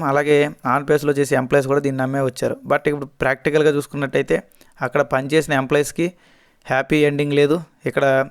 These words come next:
అమౌంట్లు పెట్టి ఉన్న ఫౌండర్స్కి హ్యాపీ ఎండింగ్ లేకుండా అయిపోయింది. కేవలం మనకి ఒక దారి నుంచి ఇంకో దారికి మళ్ళించారు తప్ప ఆ కొత్త దారిలో ఎటువంటి సక్సెస్ ఉంటుందని చెప్పి గ్యారంటీగా వాళ్ళు చెప్పలేకపోతున్నారు అన్నమాట. ఓకే,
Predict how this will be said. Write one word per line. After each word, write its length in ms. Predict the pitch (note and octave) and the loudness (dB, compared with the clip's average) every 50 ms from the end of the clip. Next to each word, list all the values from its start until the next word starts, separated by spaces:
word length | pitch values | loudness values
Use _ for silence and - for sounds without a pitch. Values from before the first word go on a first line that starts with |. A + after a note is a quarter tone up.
| _ _ _ _ _ _ _ _ _ - C3 | _ _ _ _ _ _ _ _ _ -4 -4
అమౌంట్లు 320 | C3 C#3+ D3 D3 D3 D3+ D3 D3 | -2 0 0 0 0 0 2 2
పెట్టి 200 | D3 C#3 - D3 C#3 C3+ | 0 0 0 0 0 0
ఉన్న 120 | C#3 C#3+ C#3+ C#3 - - - - | 0 -2 -2 -2 -4 -4 -2 -2
ఫౌండర్స్కి 440 | B2+ C3+ C#3 D3 C#3+ - - D#3 D3+ C#3+ | -2 0 0 -2 -4 -2 -2 0 2 2
హ్యాపీ 220 | C3+ C3+ - D3 C#3 C3 | 2 2 0 0 0 0
ఎండింగ్ 240 | C3 C3+ C#3 C#3 C#3 C3+ | -2 -4 -6 -4 -2 -2
లేకుండా 300 | C3 C3 - - C#3 D#3+ D#3+ C#3+ | -2 -2 -2 -2 -2 0 0 0
అయిపోయింది. 380 | C#3 - D3+ C#3 A#2+ A#2 - _ _ _ _ _ - - _ _ _ - - | 0 0 -2 -4 -4 -6 -10 _ _ _ _ _ -20 -20 _ _ _ -4 0
కేవలం 320 | C3+ C3 D3 D3+ D#3 D#3 D#3 D3+ | 0 2 2 0 0 -2 -2 -2
మనకి 280 | D3+ D3 C3+ - E3 F3+ F#3 E3 - _ _ _ _ _ _ _ _ _ _ _ - B2+ | -2 -2 -2 -2 -2 -2 -4 -6 -14 _ _ _ _ _ _ _ _ _ _ _ -4 -2
ఒక 80 | - C3+ C3 C3+ | 0 0 2 2
దారి 160 | C3 C#3 C#3+ D3+ | 2 2 0 -2
నుంచి 140 | D#3+ D#3+ D#3+ | -4 -4 -2
ఇంకో 140 | C#3+ C#3 C#3 C3 C3+ | 0 0 0 2 2
దారికి 260 | C3 C3+ C#3+ C#3+ D3 D3 C#3 | 2 2 0 -2 -2 -2 0
మళ్ళించారు 440 | C3+ C3+ D3 C#3+ C#3 - C#3+ C#3 C3 C3+ | 0 2 0 0 2 2 2 2 2 2
తప్ప 200 | B2+ - - D3+ D#3+ E3 - - _ _ _ - - | -2 0 0 0 0 -2 -4 -12 _ _ _ -8 -6
ఆ 20 | B2 - C3+ | -2 0 0
కొత్త 180 | C3 - D#3 D3+ D#3 | 0 0 0 0 2
దారిలో 300 | D#3 D3+ D3+ D3+ D#3 D#3 C#3+ | 2 2 2 2 2 2 2
ఎటువంటి 260 | C3+ C#3+ D3 D3+ D3 D3+ C#3+ | 2 2 2 2 2 0 0
సక్సెస్ 280 | D3 C#3 - D3+ C3+ C#3 C#3+ | -2 -2 -2 -4 -4 -4 -4
ఉంటుందని 320 | C3 C#3 C3+ C#3 C#3 C3 C3 | -4 -2 -2 -2 -2 -2 -4
చెప్పి 180 | B2 - D3 C#3 B2+ | -4 -4 -4 -4 0
గ్యారంటీగా 480 | C3 C3 C3+ C#3 C3+ C3+ C#3 C3+ C#3 D#3+ D#3 | 2 2 2 2 0 -2 -2 -2 0 0 0
వాళ్ళు 140 | D3 C3 B2 B2+ | 0 0 0 -2
చెప్పలేకపోతున్నారు 680 | B2 - - C3+ C3+ C3 B2+ B2+ B2 B2+ B2 A#2+ A#2 A#2 | -2 0 0 0 2 2 0 -2 -2 -2 -4 -6 -6 -6
అన్నమాట. 180 | A2+ A2 - - - _ _ _ _ _ _ _ _ _ _ - C#3 | -6 -8 -8 -10 -14 _ _ _ _ _ _ _ _ _ _ -6 -4
ఓకే, 160 | A#2+ D3 D3 | -2 -2 -2